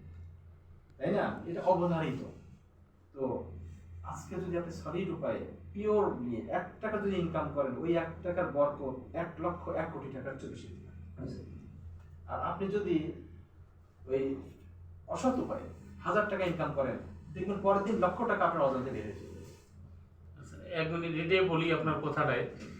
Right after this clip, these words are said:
Speaker 2: পল্লী চিকিৎসকরা পেশেন্ট নিয়ে আসে, আমরা তো দেখি কি পরিমাণ দাবি করে, দেখা যায় সে এই যে তহিদুল, এই যে পাঞ্জাবি পরা, এমন অবস্থায় কোথায় পড়ছে, কোথায় যে কি হয়েছে, এমনভাবে আসি মেডিকেল করছে, বাইরত করছে,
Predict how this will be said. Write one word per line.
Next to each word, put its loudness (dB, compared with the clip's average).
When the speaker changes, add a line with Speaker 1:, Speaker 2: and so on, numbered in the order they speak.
Speaker 2:
পল্লী 8
চিকিৎসকরা 6
পেশেন্ট 6
নিয়ে 8
আসে, 0
আমরা 8
তো 6
দেখি 4
কি -2
পরিমাণ 8
দাবি 10
করে, 4
দেখা 10
যায় 12
সে 4
এই 12
যে 8
তহিদুল, 6
এই 0
যে 0
পাঞ্জাবি 2
পরা, -4
এমন 12
অবস্থায় 12
কোথায় 12
পড়ছে, 6
কোথায় 12
যে 12
কি 2
হয়েছে, 4
এমনভাবে 8
আসি 8
মেডিকেল 4
করছে, 2
বাইরত 8
করছে, 2